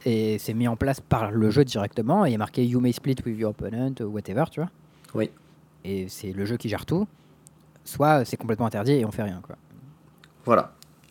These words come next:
Speaker 2: Euh, ce qu'il faut savoir derrière, c'est que Andrea Peterson a gagné le tournoi après s'être offert sa place, euh, en top eight avec une petite donation,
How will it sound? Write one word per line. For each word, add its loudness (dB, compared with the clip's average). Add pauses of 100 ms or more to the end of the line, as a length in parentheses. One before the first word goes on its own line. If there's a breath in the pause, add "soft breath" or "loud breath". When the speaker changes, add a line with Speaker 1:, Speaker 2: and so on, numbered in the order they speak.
(160)
Speaker 2:
Euh, 4
ce -4
qu'il -2
faut 6
savoir 10
derrière, 8
c'est -2
que 2
Andrea 6
Peterson 4
a 0
gagné 8
le 0
tournoi 4 (240)
après 8 (380 soft breath)
s'être 4
offert 8
sa 4
place, 6
euh, 4 (640 loud breath)
en 8
top 10
eight 12
avec 8
une 6
petite 4
donation, 8